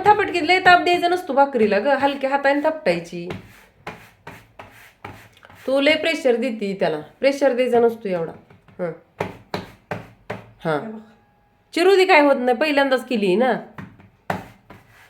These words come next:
Speaker 1: हां, बास कर वाटलेस थापायची, ती जोड चिरलेली. हे असं करून, असं करून जोड थोडी, काय होत नसतं त्याला. हं,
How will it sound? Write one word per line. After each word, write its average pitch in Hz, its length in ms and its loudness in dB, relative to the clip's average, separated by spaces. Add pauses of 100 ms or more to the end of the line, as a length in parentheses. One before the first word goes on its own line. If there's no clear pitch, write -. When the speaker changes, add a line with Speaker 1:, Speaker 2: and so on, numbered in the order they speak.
(180)
Speaker 1:
हां, 170 180 -2
बास 254 280 2
कर 240 120 4
वाटलेस 226 400 0
थापायची, 180 320 -2
ती 208 80 -4
जोड 240 280 2 (260)
चिरलेली. 175 460 2 (3000)
हे - 280 -8 (2000)
असं 175 180 -10
करून, 190 320 -4
असं 185 200 -6
करून 180 340 -6
जोड 226 260 6
थोडी, 202 160 0
काय 190 180 2
होत 190 240 -2
नसतं 196 280 -2
त्याला. 156 220 -6 (1120)
हं, 165 80 -10